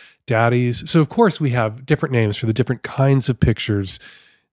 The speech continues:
that you describe. A pic with a dick in it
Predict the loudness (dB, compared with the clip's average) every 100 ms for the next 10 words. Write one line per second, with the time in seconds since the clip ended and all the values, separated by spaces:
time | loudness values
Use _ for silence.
0 | -6 -6 -6 -6 -6 0 0 0 -4 -14
1 | -18 -20 -20 _ _ _ _ _ _ _
2 | _ _ _ _ _ -2 2 0 0 -6
3 | _ -2 0 2 0 -2 -8 -10